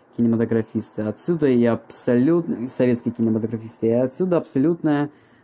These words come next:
во многом уже почти идентичное слияние монтажа, театра и, разумеется, театрального монтажа с киномонтажом. Грациозное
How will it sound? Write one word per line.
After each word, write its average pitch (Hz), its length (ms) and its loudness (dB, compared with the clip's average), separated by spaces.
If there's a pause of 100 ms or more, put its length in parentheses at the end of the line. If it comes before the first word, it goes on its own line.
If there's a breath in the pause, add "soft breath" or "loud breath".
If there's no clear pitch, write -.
(120 soft breath)
во 113 80 -2
многом 135 340 2
уже 107 480 0
почти 110 560 -2
идентичное 117 680 -2
слияние 117 840 -2 (400)
монтажа, 110 760 -4 (200)
театра 135 840 -2 (540)
и, 208 920 -2
разумеется, 123 720 -4
театрального 127 580 -2
монтажа 113 380 -8
с - 80 -20
киномонтажом. 101 1000 -8 (1160)
Грациозное 135 920 -2